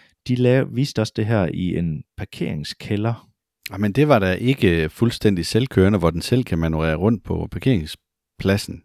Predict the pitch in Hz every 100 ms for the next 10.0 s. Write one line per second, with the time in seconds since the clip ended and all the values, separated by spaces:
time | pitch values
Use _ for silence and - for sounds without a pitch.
0 | _ - 160 - _ _ - 117 135 135
1 | 104 95 80 98 131 139 87 98 98 95
2 | 90 160 - _ 95 117 - 160 160 165
3 | 107 95 98 - 156 - 85 80 - 156
4 | 202 _ - 120 160 - 113 101 120 _
5 | _ _ - - - - 131 123 104 147
6 | - - 156 - 139 117 104 - 165 -
7 | - - 104 - - 156 92 78 - -
8 | - 113 147 135 90 85 - 101 147 135
9 | - 117 - 151 151 87 - 123 - -